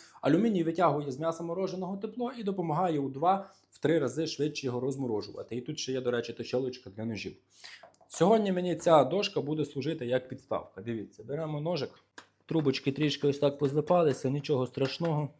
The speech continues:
Але спочатку, ніж ми почнемо перемащувати тортик, трубочки тільки що з духовки. І вони дуже гарячі. Не можна змішувати холодний збитий крем сметаний з гарячими трубочками,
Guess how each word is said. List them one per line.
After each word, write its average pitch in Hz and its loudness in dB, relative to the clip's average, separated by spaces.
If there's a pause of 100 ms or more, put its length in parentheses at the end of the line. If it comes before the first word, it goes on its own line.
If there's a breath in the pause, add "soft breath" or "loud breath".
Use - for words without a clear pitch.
(100)
Але 135 -2
спочатку, 190 0
ніж 127 -4
ми 165 -4
почнемо 156 -2
перемащувати 151 -2
тортик, 196 -6
трубочки 196 -4
тільки 170 -4
що 143 -8
з - -18 (140)
духовки. 131 -6 (280 loud breath)
І 123 0
вони 151 4
дуже 170 -4
гарячі. 151 -2
Не 135 0
можна 147 2
змішувати 127 -2
холодний 135 -2
збитий 117 -4
крем 220 -2
сметаний 110 -4
з 104 -20
гарячими 156 -2
трубочками, 113 -4